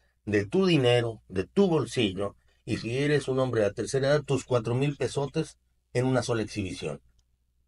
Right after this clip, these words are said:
E-, es, es realmente, eh, lamentable, pero eso es lo que está ocurriendo.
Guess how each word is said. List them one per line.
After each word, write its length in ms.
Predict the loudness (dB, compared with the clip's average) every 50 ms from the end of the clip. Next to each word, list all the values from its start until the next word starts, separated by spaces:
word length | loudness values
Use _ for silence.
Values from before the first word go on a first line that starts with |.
| _ _ _ _ _ -12
E-, 120 | -12 -8 -2
es, 220 | 0 0 0 0 -2
es 200 | -2 -2 0 0
realmente, 960 | 0 0 0 0 0 -2 0 0 2 4 4 4 2 0 -2 -4 -8 -8 -8 -8
eh, 100 | -8 -10 -14 _ _
lamentable, 760 | -2 0 2 4 4 2 2 0 -2 -2 0 0 0 0 -2 -2
pero 180 | -2 -2 -2
eso 160 | -2 0 -2 0
es 60 | 0
lo 140 | 0 0 0
que 80 | -2
está 160 | -2 0 0
ocurriendo. 640 | -2 0 -2 -2 0 0 0 0 0 -2 -4 -8